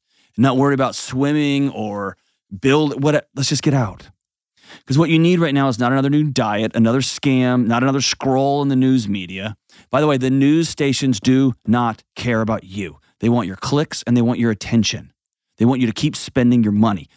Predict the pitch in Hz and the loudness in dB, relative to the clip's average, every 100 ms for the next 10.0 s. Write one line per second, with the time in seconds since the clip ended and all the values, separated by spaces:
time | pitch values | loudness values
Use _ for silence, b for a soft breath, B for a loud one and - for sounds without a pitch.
0 | _ 117 107 139 127 - _ - - 120 | _ -4 0 0 -2 -6 _ -8 -4 -2
1 | 90 85 78 - 82 73 - _ _ _ | -4 -8 -14 -16 -18 -20 -20 _ _ _
2 | _ _ _ _ _ _ 123 113 - 170 | _ _ _ _ _ _ -2 -2 0 0
3 | 151 175 - b _ 139 147 - - - | 2 2 0 b _ -2 -2 -6 -12 -4
4 | 151 117 98 76 78 b b 120 143 143 | 0 0 -2 -8 -14 b b -2 -2 -2
5 | - 156 - 127 127 113 101 135 113 90 | 0 0 0 0 0 -2 0 0 0 -4
6 | 95 - 113 117 113 - - 123 120 113 | -10 -4 0 0 -2 -2 0 0 0 -4
7 | - 147 - - 131 127 - - 135 127 | -8 -10 -8 -4 -2 -2 -4 -2 2 4
8 | 120 113 123 117 - 131 117 90 b _ | 4 2 2 -2 0 -2 -2 -8 b _
9 | 107 160 196 180 - 170 160 - - - | -4 0 0 -2 -2 0 0 -4 -12 -20